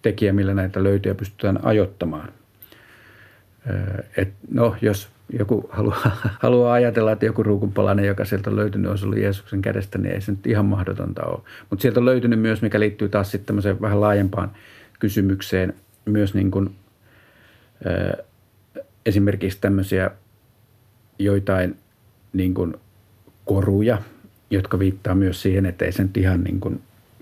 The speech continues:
köyhää se elämä siellä ollut. No, yksi erityispiirre, mikä liittyy nimenomaan tähän Pietarin taloon, että siinä talossa oli yksi huone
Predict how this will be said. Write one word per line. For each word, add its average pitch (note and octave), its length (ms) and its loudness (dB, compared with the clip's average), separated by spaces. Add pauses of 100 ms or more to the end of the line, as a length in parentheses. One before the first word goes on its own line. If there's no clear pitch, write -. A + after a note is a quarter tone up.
köyhää G2 380 2
se - 160 -6
elämä F#2 320 -2
siellä F2 320 -4
ollut. G2+ 360 2 (960)
No, G#2 200 2 (760)
yksi B2+ 340 -2 (260)
erityispiirre, G#2+ 500 2
mikä G#2+ 240 0
liittyy G2+ 460 -4
nimenomaan A2 420 0
tähän G2 160 0
Pietarin G#2 360 0
taloon, F#2+ 300 0
että - 160 -12
siinä G#2 220 -2
talossa A#2 540 0
oli A#2+ 320 2
yksi G#2 340 -6
huone A#2 400 2